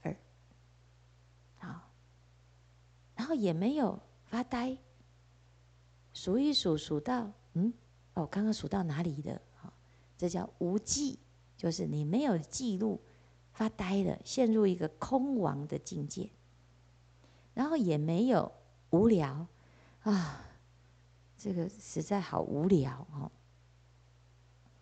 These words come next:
这无聊啊，是妄想的温床，因为你无聊，你就会开始想东想西，想一些有聊的，啊，所以呢，我们没有无聊，没有无记，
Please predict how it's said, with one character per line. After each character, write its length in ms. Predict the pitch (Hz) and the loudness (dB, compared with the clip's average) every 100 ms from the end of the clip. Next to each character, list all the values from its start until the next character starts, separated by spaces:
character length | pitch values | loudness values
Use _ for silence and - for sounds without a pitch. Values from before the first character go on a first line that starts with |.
| - - - - - - - | -20 -20 -20 -20 -20 -20 -8
这 140 | 339 - | -6 2
无 160 | 220 | 4
聊 260 | 247 196 160 | 6 6 6
啊， 300 | 147 135 - | 4 2 -4
是 220 | - - - - | -6 -6 -4 0
妄 260 | 285 226 | 2 2
想 280 | 170 156 143 | 0 -2 -4
的 140 | - - | -4 2
温 260 | 220 220 | 4 6
床， 400 | 220 - - 226 - - - - - - | 2 -4 -8 -10 -14 -20 -20 -20 -20 -6
因 100 | 240 | 0
为 60 | 262 | 2
你 120 | 180 - | 0 0
无 160 | 156 | 0
聊， 200 | 190 147 | 2 0
你 100 | 147 | -2
就 140 | 139 185 | -2 -2
会 100 | 196 | -2
开 160 | 175 | -4
始 120 | 165 | -6
想 220 | 151 143 139 | -8 -10 -8
东 200 | 165 170 | -4 -4
想 240 | - 147 | -4 -6
西， 160 | 147 165 | -6 -6
想 260 | - 147 | -4 -2
一 60 | 170 | -2
些 180 | 180 214 | -2 -2
有 240 | 139 147 | -2 -4
聊 280 | - 139 - | -4 -6 -8
的， 160 | 165 - - - - - - - - - - - | -10 -12 -14 -20 -20 -20 -20 -20 -20 -20 -20 -18
啊， 240 | 180 - - - - - - - - | -16 -16 -20 -20 -20 -20 -20 -20 -12
所 160 | - 214 | 2 4
以 200 | 214 151 | 4 2
呢， 260 | 151 165 - - - - - - - - | -2 -4 -10 -20 -20 -20 -20 -20 -20 -10
我 80 | - | 2
们 160 | 202 226 | 6 6
没 160 | 214 | 6
有 140 | 233 196 - | 4 4 2
无 160 | 156 | 0
聊， 320 | 165 143 135 | 0 0 -2
没 140 | 147 185 | 0 2
有 200 | 170 - | 2 0
无 200 | 143 151 | -4 -4
记， 500 | 156 214 190 147 - | -6 -4 -4 -4 -6